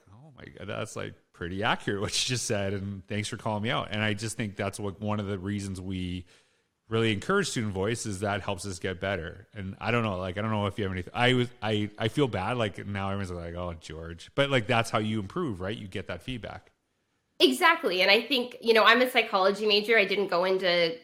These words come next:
Speaker 2: into college thinking I was gonna be a teacher, teacher. I went in as a psych major and actually, um, ended up working at a school with students with special needs, and that was what
Speaker 1: Mm-hmm.
Speaker 2: brought me to education. But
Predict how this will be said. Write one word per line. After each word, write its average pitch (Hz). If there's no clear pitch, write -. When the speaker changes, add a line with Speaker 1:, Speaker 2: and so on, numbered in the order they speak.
Speaker 2:
into 202
college 185
thinking 190
I 180
was 180
gonna 180
be 170
a 170
teacher, 233
teacher. 185
I 175
went 170
in 170
as 170
a 175
psych 170
major 175
and 170
actually, 165
um, 165
ended 185
up -
working 180
at 165
a 165
school 160
with 165
students 165
with 170
special 170
needs, 160
and 165
that 160
was 170
what 160
Speaker 1:
Mm-hmm. -
Speaker 2:
brought 165
me 156
to 147
education. 165
But 285